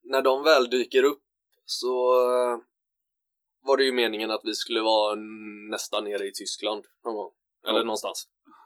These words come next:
Speaker 2: Okej. <laughs>
Speaker 1: Nej, förlåt mig. Vi skulle ner till Köpenhamn och slagga hos, eh, Kasper, en, eh, en polare till Jonk.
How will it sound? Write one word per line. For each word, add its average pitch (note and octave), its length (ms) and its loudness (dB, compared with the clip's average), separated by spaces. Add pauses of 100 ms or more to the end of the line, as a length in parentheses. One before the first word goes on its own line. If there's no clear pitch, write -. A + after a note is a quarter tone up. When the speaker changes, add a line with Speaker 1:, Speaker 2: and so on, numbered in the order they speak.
(180)
Speaker 2:
Okej. A#2 280 4 (200)
<laughs> - 200 -8
Speaker 1:
Nej, C#3+ 320 4
förlåt C3+ 280 2
mig. G#2 140 -6
Vi G#2+ 80 -8
skulle B2+ 240 -4
ner B2+ 120 0
till G#2+ 140 -6
Köpenhamn G2+ 600 -6 (640)
och G2+ 320 -2
slagga G#2 520 2
hos, - 440 -8
eh, G2+ 380 -2
Kasper, G#2+ 680 -2
en, G#2+ 260 -10
eh, G2+ 320 -8 (520)
en G#2+ 60 -8
polare G2 380 -2
till G2+ 160 -2
Jonk. A2 260 -4